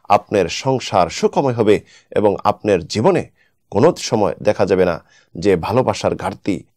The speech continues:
মুসলিম ভাই এবং বোনদেরকে বলবো যে আপনারা যেমন পুরুষরা এই চারটি জিনিস দেখে বিবাহ করে,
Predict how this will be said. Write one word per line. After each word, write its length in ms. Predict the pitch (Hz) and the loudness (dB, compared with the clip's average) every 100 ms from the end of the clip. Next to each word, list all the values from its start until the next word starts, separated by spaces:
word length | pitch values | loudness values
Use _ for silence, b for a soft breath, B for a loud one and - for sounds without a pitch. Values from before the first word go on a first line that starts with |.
| _ | _
মুসলিম 400 | 104 117 - 104 | -4 -2 0 2
ভাই 160 | 90 107 | 4 4
এবং 200 | 101 95 | 4 2
বোনদেরকে 400 | 101 143 - - | 0 0 -2 -2
বলবো 360 | 80 78 151 269 _ _ _ _ | -4 -4 -6 -6 _ _ _ _
যে 180 | - - - | 0 0 2
আপনারা 480 | - - 170 233 247 - _ _ _ - 92 | 0 2 0 0 -2 -12 _ _ _ -12 2
যেমন 280 | 135 156 | 4 4
পুরুষরা 580 | 123 127 208 - 202 208 - _ _ - | 4 2 4 2 2 0 -6 _ _ 4
এই 120 | 123 | 4
চারটি 340 | 123 110 - | 6 2 0
জিনিস 240 | 185 185 151 | 0 2 2
দেখে 200 | 147 135 | 0 2
বিবাহ 300 | 104 110 110 | 2 2 2
করে, 240 | 95 160 | 2 0